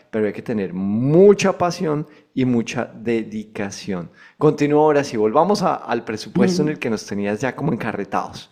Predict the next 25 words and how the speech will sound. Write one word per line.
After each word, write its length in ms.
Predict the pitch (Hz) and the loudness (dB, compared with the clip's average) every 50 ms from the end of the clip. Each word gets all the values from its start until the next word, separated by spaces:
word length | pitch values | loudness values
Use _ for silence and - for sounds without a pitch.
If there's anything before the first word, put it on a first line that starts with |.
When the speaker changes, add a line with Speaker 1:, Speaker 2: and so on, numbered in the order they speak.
| _ _ _ _ | _ _ _ _
Speaker 2:
Un 220 | - 247 269 285 | 6 8 8 10
dato 240 | 302 320 320 330 311 | 10 8 8 6 6
curioso 480 | 320 311 262 208 180 175 180 190 180 170 | 4 6 6 6 6 6 6 6 4 4
es 220 | 165 170 165 165 | 4 4 2 0
que 100 | - 180 | 0 0
en 100 | 180 185 | 2 2
los 140 | 185 185 185 | 2 2 2
que 80 | - 190 | 0 -2
son 260 | 185 - 208 226 277 285 311 294 - _ _ _ _ _ | -2 0 0 0 0 0 -2 -4 -4 _ _ _ _ _
costosos, 720 | - - - - - 175 156 147 147 - 147 143 - - - - - | -8 -8 -6 -2 0 0 0 0 0 -2 -6 -6 -8 -10 -18 -6 -2
que 200 | - 165 160 170 | 0 2 2 2
mencioné 440 | 165 170 165 165 165 175 160 165 190 | 4 2 2 2 2 2 0 0 0
el 60 | 202 | -2
cristal 480 | - 214 208 - - - 180 196 190 190 - | -4 -6 -6 -2 0 2 2 2 2 2 2
óptico, 540 | 165 - - - - 127 - - - 151 - _ _ _ - | 0 0 -2 -6 -12 -10 -8 -8 -10 -10 -10 _ _ _ -2
esto 340 | - 240 233 - 277 220 185 | -2 0 2 4 4 6 6
es 200 | 175 175 175 - | 6 4 2 0
porque 340 | - 180 175 175 - 190 | 0 -2 -2 0 2 2
es 160 | 196 202 - - | 2 2 2 2
más 300 | 196 202 214 254 254 254 | 4 4 4 4 2 2
transparente 680 | 311 277 285 285 285 269 233 202 170 156 151 151 165 165 | 2 2 2 4 4 4 6 6 6 4 2 2 0 0
que 100 | 165 170 | 2 4
un 240 | 160 165 175 165 - _ _ _ - | 4 4 2 0 -4 _ _ _ -2
vidrio 380 | 170 185 185 185 185 185 185 | 2 4 4 6 4 4 2
normal, 560 | 180 170 156 143 147 151 147 139 131 131 143 | 2 2 0 0 0 0 -2 -2 -4 -6 -10